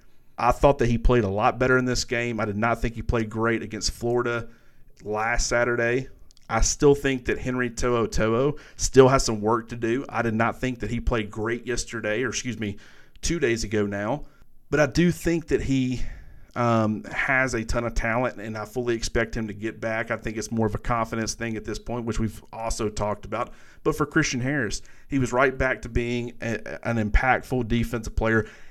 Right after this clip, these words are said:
He only had five tackles, along with one quarterback hurry, and he had the one pass breakup too.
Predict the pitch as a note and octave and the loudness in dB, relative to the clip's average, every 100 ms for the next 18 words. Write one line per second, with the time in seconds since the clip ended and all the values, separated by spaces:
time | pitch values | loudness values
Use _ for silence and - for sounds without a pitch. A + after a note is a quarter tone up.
0 | - E3 G3+ F3+ D3+ - C3 A#2 - A#2+ | 4 6 6 6 4 2 2 4 2 0
1 | A#2 G2+ F2 - A2+ A2+ A#2+ A2 G#2 A#2 | -2 -4 -4 -4 2 4 4 4 2 0
2 | A#2+ B2+ A#2+ A#2 A2+ A2+ A#2 A#2 A2+ G#2+ | 2 2 4 4 4 2 -2 0 -2 -2
3 | A#2 A#2 G#2+ A2+ G#2+ - B2+ A2+ A#2 A2 | -4 -4 -4 -2 -2 -2 -2 -2 0 0
4 | G#2+ F#2 - C3+ A#2+ A2 | 0 -4 0 2 4 2